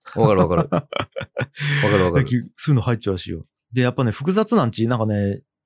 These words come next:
Speaker 2: あ、二面性みたいなのがあったりとか、
Speaker 1: うん。
Speaker 2: その自己実現能力高い割に、芸術的で思いやりがあって一歩引くみたいな性質があるき、結構二面性があったりする。
Speaker 1: うわ、めっちゃある、あいつ。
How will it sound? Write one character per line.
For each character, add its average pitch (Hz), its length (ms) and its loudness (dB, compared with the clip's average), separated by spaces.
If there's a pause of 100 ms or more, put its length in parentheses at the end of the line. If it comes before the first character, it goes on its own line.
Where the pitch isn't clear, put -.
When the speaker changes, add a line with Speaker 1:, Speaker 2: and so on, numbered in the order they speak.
(260)
Speaker 2:
あ、 117 80 -4
二 120 160 4
面 160 180 6
性 165 160 2
み 127 80 4
た - 100 0
い 98 40 -2
な 92 60 -4
の 90 60 -6
が 95 60 0
あ 101 60 0
っ - 40 -12
た 92 120 -2
り 85 80 -8
と 80 100 -12
か、 90 360 0 (120)
Speaker 1:
う 98 100 -6
ん。 87 220 -2
Speaker 2:
そ 107 80 -4
の 107 60 -4
自 110 180 -4
己 - 40 -16 (340)
実 147 320 -4
現 180 80 4
能 180 120 6
力 143 200 0
高 180 340 0
い 143 140 4
割 165 300 4
に、 214 360 4 (320)
芸 147 180 4
術 151 240 0
的 143 140 2
で 135 80 4
思 139 220 4
い 139 80 4
や 135 140 4
り 135 140 2
が 131 160 4
あ 131 60 4
っ - 120 -14
て 127 140 2
一 135 120 4
歩 117 180 0
引 - 100 -6
く 123 140 4
み 117 100 4
た - 80 -2
い 98 40 0
な 98 40 -2
性 113 180 2
質 - 140 -6
が 107 120 2
あ 104 40 0
る 95 80 -6
き、 - 140 -14
結 - 160 -2
構 139 100 0
二 127 140 4
面 143 100 8
性 139 160 2
が - 60 4
あ 135 80 2
っ - 40 -4
た - 80 -4
り 95 60 -4
す - 100 -14
る。 - 80 -20
Speaker 1:
う - 40 -20
わ、 - 40 -20
め - 60 -20
っ - 80 -20
ち - 180 2
ゃ 190 200 0
あ 190 40 2
る、 170 200 2
あ 147 80 2
い 147 120 0
つ。 - 300 -4